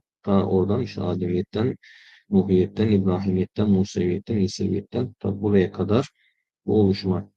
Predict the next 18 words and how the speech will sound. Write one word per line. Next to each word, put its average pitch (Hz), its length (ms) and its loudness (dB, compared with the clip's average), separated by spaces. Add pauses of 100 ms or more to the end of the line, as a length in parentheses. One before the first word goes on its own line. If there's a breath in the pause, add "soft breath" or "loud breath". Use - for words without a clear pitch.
gelip 113 440 0
bunu 101 280 2
kendi 101 460 2
beden 98 240 2
arzımıza 87 680 -2 (440)
da 101 160 -4
indirip, 95 500 2 (120)
e, 98 80 2 (1400)
idra-, 92 400 -2
gerçek 101 460 -2
Muhammedi 92 540 0
ümmeti 95 380 2
olmamız 98 680 0
gerekiyor. 82 440 -2
İşte 185 240 -4
nafsi 185 400 -2
Muhammedi 98 480 2
ümmeti, 98 480 -2